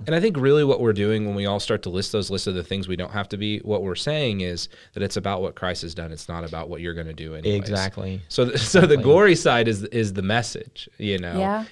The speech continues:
Speaker 3: yeah.
Speaker 1: It's the worldview. It's the, it's the way that we understand how we live.
Speaker 2: Yeah.
Speaker 1: Um, and in response to what Christ has done.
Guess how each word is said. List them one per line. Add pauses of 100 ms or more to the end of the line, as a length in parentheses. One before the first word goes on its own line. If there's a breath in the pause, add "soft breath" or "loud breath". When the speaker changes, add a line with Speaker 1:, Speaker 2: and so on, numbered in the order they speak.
Speaker 3:
yeah.
Speaker 1:
It's
the
worldview.
It's
the,
it's
the
way
that
we
understand
how
we
live.
Speaker 2:
Yeah. (160)
Speaker 1:
Um, (120)
and
in
response
to
what
Christ
has
done.